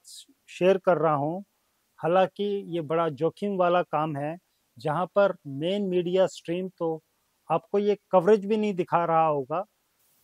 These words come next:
क्योंकि मेरे को जो मोदी समर्थक हैं, जिस क्षेत्र से मैं आता हूँ, उन्होंने कुछ दिन पहले मेरे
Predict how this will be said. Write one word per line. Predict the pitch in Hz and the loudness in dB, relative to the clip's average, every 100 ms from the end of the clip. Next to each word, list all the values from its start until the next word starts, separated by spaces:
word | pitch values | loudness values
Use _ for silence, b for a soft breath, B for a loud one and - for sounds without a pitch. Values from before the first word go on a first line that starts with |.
| - | -4
क्योंकि | 180 - 208 | -4 0 0
मेरे | 190 165 180 | 2 2 2
को | 180 196 202 208 208 | 0 0 2 0 -4
जो | 147 120 165 190 196 - _ 160 | -14 -6 -2 0 0 -4 _ -4
मोदी | 151 156 185 | -2 0 -2
समर्थक | 170 165 147 - 170 151 | -2 -4 -2 0 -2 -2
हैं, | 151 175 _ _ _ 127 | -6 -8 _ _ _ -12
जिस | 113 185 | -4 -4
क्षेत्र | - 180 180 180 | -2 -4 -2 -4
से | 151 190 | -2 -2
मैं | 170 | 2
आता | 151 147 170 | 0 0 -2
हूँ, | |
उन्होंने | 175 170 175 170 | 0 -4 -4 -6
कुछ | - 160 | -6 -8
दिन | 135 175 | -2 -4
पहले | 160 165 170 | -2 0 0
मेरे | 175 156 | 0 -4